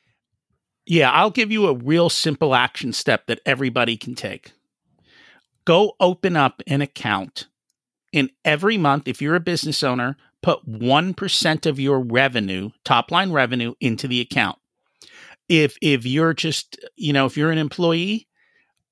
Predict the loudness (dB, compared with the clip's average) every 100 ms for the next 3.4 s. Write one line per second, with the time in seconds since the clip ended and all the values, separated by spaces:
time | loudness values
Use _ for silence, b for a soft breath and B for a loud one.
0 | _ 0 4 4 2 -2 -4 -4 2 2
1 | 2 -4 -4 0 0 -2 -2 0 0 0
2 | -2 0 2 0 -2 -6 -2 0 2 0
3 | -6 -4 -2 -2